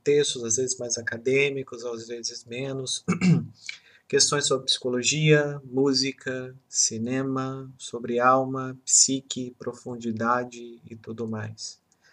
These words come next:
Ah, eu espero que seja, seja uma coisa bacana,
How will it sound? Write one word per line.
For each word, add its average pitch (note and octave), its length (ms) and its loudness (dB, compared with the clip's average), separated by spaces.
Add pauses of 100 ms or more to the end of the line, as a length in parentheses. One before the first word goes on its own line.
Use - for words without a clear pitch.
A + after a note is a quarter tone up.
(800)
Ah, A#2 380 -6 (500)
eu C3 80 -6
espero C#3 420 6
que - 80 6
seja, C3 720 4 (540)
seja B2 240 -10
uma A#2+ 140 -10
coisa A#2 260 -8
bacana, C3+ 580 -4